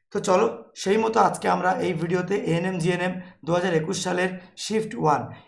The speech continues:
এই ভিডিওতে ক্লিয়ার করছি। এটা কিন্তু একটা প্লেলিস্টের মধ্যে থাকবে, তোমরা চেক করলে পরবর্তী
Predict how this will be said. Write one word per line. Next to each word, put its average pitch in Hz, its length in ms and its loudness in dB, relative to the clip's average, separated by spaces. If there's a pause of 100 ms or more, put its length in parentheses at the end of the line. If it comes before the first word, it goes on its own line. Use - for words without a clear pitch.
এই 196 140 2
ভিডিওতে 165 480 0
ক্লিয়ার 151 300 -2
করছি। - 460 -6 (260)
এটা 214 180 -2
কিন্তু 208 220 -2
একটা 202 160 -4
প্লেলিস্টের 160 500 -2
মধ্যে 160 240 -2
থাকবে, 156 460 0 (200)
তোমরা 156 260 0
চেক 156 220 -6
করলে 180 180 -2
পরবর্তী 147 600 -2